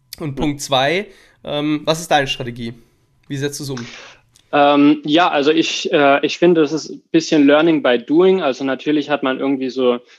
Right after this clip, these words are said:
Speaker 2: äh, braucht man seine Vision, was man irgendwie hat, aber, ähm, gerade zum Beispiel, äh, ja, wir haben ja viel über das Potenzial geredet, deswegen, es gibt ja jetzt noch gar nicht wirklich die, äh, ideale Lösung, wie das Ganze,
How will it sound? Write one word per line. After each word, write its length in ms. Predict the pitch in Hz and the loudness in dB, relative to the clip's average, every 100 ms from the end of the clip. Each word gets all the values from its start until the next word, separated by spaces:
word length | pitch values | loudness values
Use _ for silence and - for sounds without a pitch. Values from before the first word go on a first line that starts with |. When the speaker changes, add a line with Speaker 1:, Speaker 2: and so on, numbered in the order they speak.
| _ | _
Speaker 2:
äh, 140 | 135 123 | -2 0
braucht 320 | 131 127 - | 0 -2 -2
man 160 | 123 120 | -4 -2
seine 300 | 120 120 113 | -2 -2 -4
Vision, 460 | 113 117 131 160 | -6 0 2 2
was 220 | 139 - | 0 -2
man 260 | 131 123 123 | -4 -4 -4
irgendwie 440 | 131 123 120 113 | -4 -6 -6 -10
hat, 280 | 110 131 - | -4 -4 -4
aber, 520 | 131 117 117 117 113 - _ _ - | -4 -2 0 -2 -4 -10 _ _ -4
ähm, 300 | 117 117 117 | -2 -2 -4
gerade 420 | - 120 127 123 | -2 0 0 -2
zum 160 | - 120 | -6 -4
Beispiel, 400 | 120 120 123 120 | -4 -2 0 2
äh, 640 | 120 127 123 117 117 120 - _ _ - | 2 0 0 2 2 -2 -12 _ _ -12
ja, 260 | 127 123 | -6 -4
wir 100 | 120 | -4
haben 120 | 123 123 | -4 -6
ja 100 | 120 | -6
viel 220 | 139 127 | -4 -2
über 160 | 120 | -2
das 160 | 117 - | -4 -6
Potenzial 580 | 127 123 110 120 127 147 | -6 -6 -6 -2 0 0
geredet, 400 | 127 110 110 104 | -2 -4 -4 -8
deswegen, 380 | 113 - 120 120 | -8 -4 -4 -6
es 160 | - | -6
gibt 200 | 139 135 | -6 -2
ja 120 | 120 | -2
jetzt 260 | 117 127 - | 0 -2 -4
noch 160 | 127 - | -8 -4
gar 180 | 120 | -2
nicht 200 | 120 120 | -2 -4
wirklich 340 | 131 123 120 - | -6 -6 -10 -8
die, 400 | 120 120 123 - _ | -4 -2 -4 -10 _
äh, 440 | 127 113 113 117 - | -8 -4 -2 -4 -4
ideale 600 | 143 123 123 120 117 117 | -6 -4 -2 2 2 0
Lösung, 500 | 117 151 156 139 113 | 4 4 4 0 -2
wie 80 | 113 | -4
das 180 | 113 - | -4 -4
Ganze, 500 | 113 107 117 113 | -6 -4 -6 -8